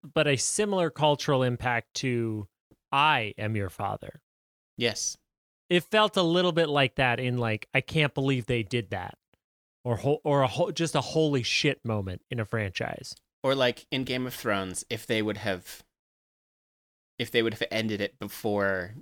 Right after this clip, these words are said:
Speaker 2: he got stabbed twenty-six times and just had them surround him and then cut to black.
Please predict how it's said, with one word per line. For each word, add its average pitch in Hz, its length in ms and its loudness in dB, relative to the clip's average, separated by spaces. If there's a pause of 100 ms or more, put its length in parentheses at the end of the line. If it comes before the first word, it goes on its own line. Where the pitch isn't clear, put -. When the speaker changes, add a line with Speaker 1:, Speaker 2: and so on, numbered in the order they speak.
(360)
Speaker 2:
he 110 80 -8
got 90 240 -4
stabbed 92 460 -2
twenty-six 82 600 -8
times 65 600 -10
and 98 140 -4
just - 260 -6
had 98 240 -6
them 98 120 -6
surround 95 560 -4
him 85 200 -12
and 85 80 -12
then 82 120 -10
cut - 340 -12
to 110 100 -6
black. 85 520 -12